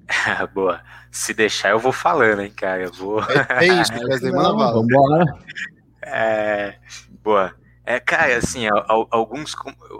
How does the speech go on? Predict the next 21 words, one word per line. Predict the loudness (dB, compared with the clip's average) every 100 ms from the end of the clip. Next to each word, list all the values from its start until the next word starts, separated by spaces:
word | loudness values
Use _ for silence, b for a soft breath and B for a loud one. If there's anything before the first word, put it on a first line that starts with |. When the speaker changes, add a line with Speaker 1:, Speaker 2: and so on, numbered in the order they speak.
| -20 _ -2
Speaker 1:
algumas | -2 0 -2 -2
coisas | -2 -4
vão | -4 -2
passando, | 0 0 -2 -2
eu | 0 -2
vou | -2 -4
pensando | -4 -4 -6 -4 -4 -2 -4
assim, | -8 -12
"Pô, | -6 -6
será, | -4 -6 -6
será | -6 -4 -4
que |
faz | -2 -2
sentido | -4 -12 -14 -14
comentar?", | -16 -14 -14 -2 2 2
mas | -2 -10 -8 -10 -6
alguns | -6 -6 -10
chamou | -6 -2 -2
a |
atenção | -2 -4 -10 -6 -6 -6
aqui. | -10 -6 -6